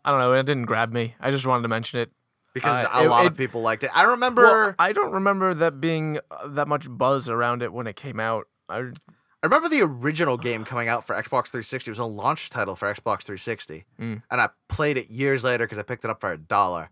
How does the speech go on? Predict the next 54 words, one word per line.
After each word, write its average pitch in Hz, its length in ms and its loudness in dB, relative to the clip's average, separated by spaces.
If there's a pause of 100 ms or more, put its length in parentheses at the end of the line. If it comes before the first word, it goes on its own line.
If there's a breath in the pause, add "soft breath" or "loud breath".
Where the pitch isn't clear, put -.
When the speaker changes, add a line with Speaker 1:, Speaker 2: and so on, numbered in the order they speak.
(160 loud breath)
Speaker 2:
And - 100 -12
it 135 40 -4
was 135 140 -4
cool 170 240 0
'cause 127 160 -8
you, 117 160 -6
I 127 140 2
liked 139 260 2
it 101 60 -10
'cause 101 100 -14
you 107 60 -6
were 101 60 -6
playing 113 260 -6
as 98 80 -10
a 101 40 -12
Native 104 240 -8
American 101 440 -6
in 139 100 -2
it. 143 100 -6 (600)
But, 117 240 -2 (100)
uh, 123 220 2
from 127 200 -6
what 135 100 -2
I 147 60 -2
could 127 120 -6
tell 127 160 0
from 110 120 -10
this 131 160 -6
one, 101 160 -6
you 92 140 -10
weren't. 92 380 -2 (440)
Speaker 1:
Yeah, 110 200 -6
I 110 40 -12 (140)
don't 147 140 -4
Speaker 2:
And - 240 -8
Speaker 1:
think 170 280 -10
you 120 120 -8
were. 107 400 -4 (100)
Speaker 2:
you 170 180 -2
would 165 180 2
know 170 260 6
because 131 240 -2
it 131 60 -2
was, 123 160 -6
like, 120 140 0
an 110 80 -2
important 110 640 -6 (240)
part 113 320 2
of 92 320 -6 (220)
the 104 100 -8
original 87 300 -8
Prey. 82 480 -6
Speaker 1:
No. 107 420 -8 (240)
Speaker 2:
Uh, 101 300 0